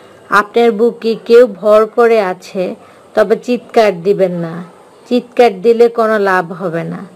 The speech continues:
কারণ আপনার চিৎকার মুখ দিয়ে বের হবে না। আপনার জানা যে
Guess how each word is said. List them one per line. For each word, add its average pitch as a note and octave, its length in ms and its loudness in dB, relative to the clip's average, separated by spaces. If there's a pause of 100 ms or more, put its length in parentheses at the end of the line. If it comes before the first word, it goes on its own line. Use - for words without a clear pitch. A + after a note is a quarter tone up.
(380)
কারণ G#3+ 300 0
আপনার A#3 480 0
চিৎকার A#3+ 520 0
মুখ A3+ 220 -2
দিয়ে G#3 380 0
বের F#3+ 320 0
হবে E3+ 280 -6
না। E3 160 -12 (840)
আপনার G#3 460 -2
জানা G#3+ 380 0
যে F#3+ 340 0